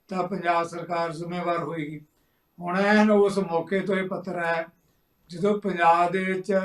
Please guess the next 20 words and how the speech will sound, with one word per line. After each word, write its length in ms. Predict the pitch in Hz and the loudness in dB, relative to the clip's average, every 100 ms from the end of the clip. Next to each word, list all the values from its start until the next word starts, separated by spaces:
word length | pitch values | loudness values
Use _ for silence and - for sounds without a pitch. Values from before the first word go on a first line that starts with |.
| 190 _ _ _ - | -4 _ _ _ -12
ਝੋਨੇ 280 | 175 170 175 | -10 -8 -2
ਦੀ 160 | 190 | -2
ਖਰੀਦ 260 | 175 180 180 | -2 -4 0
ਦਾ 100 | 180 | 2
ਵੱਡਾ 320 | 175 165 180 | 2 2 0
ਕੰਮ 240 | 185 180 190 | 2 -2 0
ਹੀ 60 | |
ਨਹੀਂ 120 | 190 185 | 0 0
ਰਿਹਾ। 260 | 170 147 - _ _ _ _ 185 | 0 -2 -4 _ _ _ _ -10
ਯਾਨੀ 220 | 180 180 | -4 -2
ਇਸ 140 | 180 | -2
ਤਰ੍ਹਾਂ 220 | 202 190 | 0 0
ਦੀ 140 | 196 190 | 2 4
ਗੱਲ 240 | 185 185 | 4 2
ਹੈ 80 | 185 | 0
ਜਿਵੇਂ 200 | 185 185 | -2 -4
ਕੋਈ 140 | 190 | -4
ਮੇਲਾ 340 | 170 165 165 175 | -4 -2 0 0
ਲੱਗਿਆ 340 | 180 180 180 | 0 0 2
ਹੋਵੇ, 240 | 180 170 | 2 2